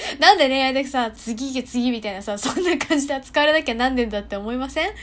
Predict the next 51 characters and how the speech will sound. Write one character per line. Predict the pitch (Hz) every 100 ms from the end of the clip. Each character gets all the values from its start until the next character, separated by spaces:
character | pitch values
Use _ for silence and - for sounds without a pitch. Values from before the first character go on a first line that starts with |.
| 466 - - -
な | 214
ん | 202
か、 | 180 190 - - - -
恋 | 240 330
愛 | 415 415
だ | 440
っ |
て | 440 262
過 | 370
去 | 392
の | 302 240
栄 | 254
光、 | 247 - 247 247 240 247 - - - - -
浸 | - 302
っ | 403
て | 440
た | 392
っ | 277
て | 285
い | 311
い | 320
じ | 277
ゃ |
ん | 220
っ |
て、 | 202 - - 190 185 - - - - -
私 | - 254 370 392
は | 381 - - -
思 |
い | 403
ま | 381
す | 392 247
よ。 | 202 - - - - - - - - - - 262
な | 415
ん |
で | 427
恋 | 311
愛 | 302 294
だ | 302
け |
ダ | 269 269
メ | 302
な | 285
ん | 247
だ | 220
よ。 | 214 - -
過 | - 285
去 | 247
の | 226
影 | 220 220
響、 | - 220